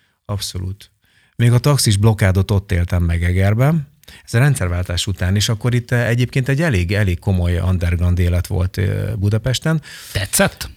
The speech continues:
Speaker 1: Ö, nekem tetszett.
Speaker 2: Mhm.
Speaker 1: Abszolút tetszett. Hát akkor Tilos Hazá, Fekete lyuk, én éjjel-nappal a Tilos Hazába jártam, akkor voltak nagy sztárzenekarok, a Palermo, a, és Európa Kiadó, tehát ezek ilyen nagyon, nagyon nagy sztárzenekarok voltak abban az időben,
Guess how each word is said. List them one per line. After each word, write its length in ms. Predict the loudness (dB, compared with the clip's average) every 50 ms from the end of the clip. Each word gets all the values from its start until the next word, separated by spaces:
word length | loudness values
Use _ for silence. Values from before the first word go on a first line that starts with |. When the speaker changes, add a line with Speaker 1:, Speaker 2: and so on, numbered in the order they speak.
| -20 -20 -8 _
Speaker 1:
Ö, 260 | 0 2 2 2 2 2
nekem 300 | 4 4 4 4 4 2
tetszett. 560 | 4 4 2 4 2 0 -2 -2 -4 -8 -6 -2
Speaker 2:
Mhm. 140 | 0 0 0
Speaker 1:
Abszolút 420 | 2 0 0 0 0 0 0 -2 -2
tetszett. 480 | -2 -2 -2 -2 -4 -4 -4 -4 -4
Hát 160 | -4 -4 -2
akkor 240 | -2 -2 0 0 0
Tilos 320 | 2 2 4 4 4 4 4
Hazá, 280 | 4 4 6 6 4
Fekete 480 | 4 4 2 2 2 2 2 4 4 6
lyuk, 240 | 6 4 4 2 2
én 200 | 4 4 6 6
éjjel-nappal 520 | 6 6 6 6 4 4 2 2 2 2
a 40 | 2
Tilos 280 | 2 2 2 2 2
Hazába 400 | 2 2 2 2 2 2 2 2
jártam, 480 | 2 4 4 4 2 2 2 2 2 2
akkor 420 | 2 0 -2 -2 -2 0 0 0
voltak 420 | 2 2 0 0 0 0 -2 -2 0
nagy 140 | 2 2 2
sztárzenekarok, 800 | 2 2 2 2 4 4 4 2 2 0 0 0 -2 -2 -2
a 40 | -6
Palermo, 720 | -4 -2 0 2 2 4 2 2 2 2 2 2 0 -2 -2 -4 _ -18 -20 _ _ _ _ _ _
a, 100 | _ -10 -10 -8 -8 -8 -10 -10 -10 -10 -10 -12 -14 -16 -20 -20 _ _ _ _ _
és 220 | -6 -4 -2 -2
Európa 640 | -4 -4 -8 -6 -2 0 2 2 2 2 0 -2 -2
Kiadó, 480 | 0 2 2 2 2 2 2 0 0
tehát 240 | 0 0 0 0 0
ezek 280 | 0 0 0 0 0 0
ilyen 160 | 2 2 4
nagyon, 340 | 4 4 2 2 2 2 0
nagyon 360 | 0 0 0 0 0 0 0
nagy 140 | 0 0 -2
sztárzenekarok 680 | -2 -2 -2 -2 0 0 0 -2 -2 -2 -2 -4 -2 -2
voltak 300 | -2 -2 -2 -2 -2 0
abban 240 | 0 0 0 0 0
az 140 | 0 0
időben, 560 | 0 0 2 0 0 2 2 2 2 0 0